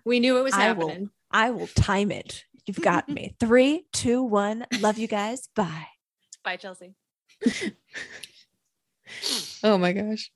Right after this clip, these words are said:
Speaker 1: Oh,
Speaker 4: Does
Speaker 1: man.
Speaker 4: anybody in chat have any, uh, questions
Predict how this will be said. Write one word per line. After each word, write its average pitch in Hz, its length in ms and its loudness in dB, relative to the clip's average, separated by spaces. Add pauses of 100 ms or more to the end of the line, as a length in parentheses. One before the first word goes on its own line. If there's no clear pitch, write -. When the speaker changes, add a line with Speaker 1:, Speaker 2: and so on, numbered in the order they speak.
Speaker 1:
Oh, 220 280 -8 (220)
Speaker 4:
Does 208 100 0
Speaker 1:
man. 269 100 6
Speaker 4:
anybody 302 320 4
in 262 100 4
chat 226 320 2
have 220 160 2
any, 214 480 4 (120)
uh, 208 160 4
questions - 520 -2